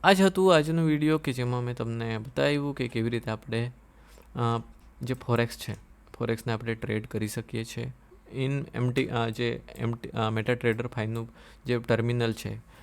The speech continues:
તમે ફોનમાં તો યુઝ કરેલું હશે, પણ તમે પી સીમાં કેવી રીતે યુઝ કરી, અ, કરી શકો એ વસ્તુ મેં તમને બતાવ્યું.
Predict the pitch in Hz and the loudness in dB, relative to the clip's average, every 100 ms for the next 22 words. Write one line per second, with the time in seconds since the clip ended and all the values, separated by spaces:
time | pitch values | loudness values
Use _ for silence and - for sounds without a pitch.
0 | - - 113 117 117 117 120 123 117 117 | -6 0 2 4 4 6 6 6 6 2
1 | - 131 135 120 107 120 - 113 113 113 | 4 6 6 4 0 -4 -4 -4 -2 -2
2 | 113 - 123 120 127 123 127 113 117 - | -4 -2 -2 2 2 4 2 0 -2 -2
3 | 113 113 107 110 110 117 107 110 - - | -2 0 0 2 2 -2 -4 -6 -8 -2
4 | 117 110 - 113 110 110 110 107 120 110 | 0 0 0 -2 0 -2 -2 0 2 0
5 | 110 | 0